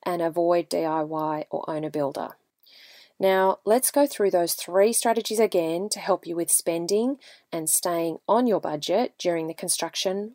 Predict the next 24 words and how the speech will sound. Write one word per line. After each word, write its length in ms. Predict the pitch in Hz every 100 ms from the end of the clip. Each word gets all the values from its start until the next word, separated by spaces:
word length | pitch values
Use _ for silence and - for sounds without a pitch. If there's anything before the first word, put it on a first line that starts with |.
| _ -
of 100 | 165
your 360 | 156 156 156
renovation 560 | 175 170 160 156 - 156
or 320 | - 165 160 -
your 160 | 165 160
new 200 | 160 156
home. 400 | 160 156 - - _ _ - -
Okay, 320 | 165 - 185
so 200 | 240 196
remember, 440 | 175 180 180 185 180
strategy 420 | - 185 190 196
one 420 | 175 180 262 370 - - - - -
is 180 | 190 -
start 480 | - 185 170 214 -
how 80 | -
you 200 | 214 196
intend 420 | 175 156 - 185
to 80 | 226
finish 580 | - 196 214 302 - - _ - - -
and 160 | 190 180
finish 560 | - 185 175 175 - -
how 120 | 175 165
you 160 | 165
started. 600 | 180 - 151 147 139 -